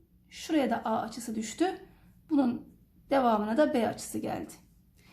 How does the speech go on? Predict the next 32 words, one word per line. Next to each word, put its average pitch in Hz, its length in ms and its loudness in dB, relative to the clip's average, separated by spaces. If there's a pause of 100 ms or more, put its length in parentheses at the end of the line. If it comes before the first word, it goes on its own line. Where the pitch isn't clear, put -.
(160)
Yine 277 340 2
benzer 285 360 6
iki 294 220 0
üçgen 226 340 0
söz 214 280 -6
konusu. 220 400 -8
Peki 320 280 2
benzerlik 302 560 6
oranımız 220 380 2
nedir? 240 420 0 (340)
Dikkat 359 260 0
edin, 220 240 0
doksan 349 440 2
derecenin 285 360 6
karşısına 254 840 0
bu 294 100 4
üç, - 180 -4
küçük - 220 -4
üçgende 226 480 0
beş 269 280 2
düşmüş. 370 580 -6 (1120)
Büyük 339 240 8
üçgende 262 360 2
doksan 311 380 4
derecenin 285 300 6
karşısına 285 600 -2
on 277 260 6
beş - 220 -6
düşmüş. - 400 -10 (300)
Demek 294 300 6
ki 269 100 2
bizim 285 400 2